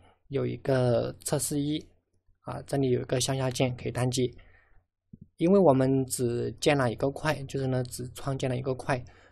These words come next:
所以说的话只有一个测试一啊。如果说有其他的快，那么呢，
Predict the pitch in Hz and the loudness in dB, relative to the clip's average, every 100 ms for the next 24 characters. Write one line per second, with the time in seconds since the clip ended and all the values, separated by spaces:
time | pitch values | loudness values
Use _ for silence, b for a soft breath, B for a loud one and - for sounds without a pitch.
0 | b - 123 127 123 131 131 127 123 123 | b -8 -6 -4 -2 -2 -4 -6 -6 -6
1 | 131 127 131 - 123 123 123 - b b | -8 -6 -6 -4 -2 -2 -4 -10 b b
2 | b - - 135 131 147 139 123 135 - | b -12 -6 -6 -4 -2 -2 -2 -4 -10
3 | - 123 127 - 147 139 - b b b | -10 -8 -8 -6 -6 -6 -10 b b b
4 | - 135 127 123 127 | -4 0 2 2 0